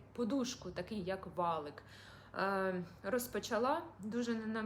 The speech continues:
на невеликому <laughs> я зараз просуванні, вив'язую гачком шість. Це мій другий процес наразі. Е, потім маю також кардиган,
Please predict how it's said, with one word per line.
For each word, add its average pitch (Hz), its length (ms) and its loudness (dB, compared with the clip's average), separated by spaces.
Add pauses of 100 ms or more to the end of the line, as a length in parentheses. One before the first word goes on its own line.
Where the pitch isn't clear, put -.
на 262 240 4
невеликому 233 920 4
<laughs> - 40 -6
я 214 320 2
зараз 190 360 2
просуванні, 302 800 2 (400)
вив'язую 226 600 2
гачком 214 640 0 (420)
шість. - 560 4 (880)
Це 269 180 2
мій 247 380 4 (340)
другий 269 400 4
процес 233 600 0
наразі. 220 520 2 (560)
Е, 208 320 2 (120)
потім 254 500 4 (580)
маю 277 380 2
також 269 560 0 (640)
кардиган, 233 680 2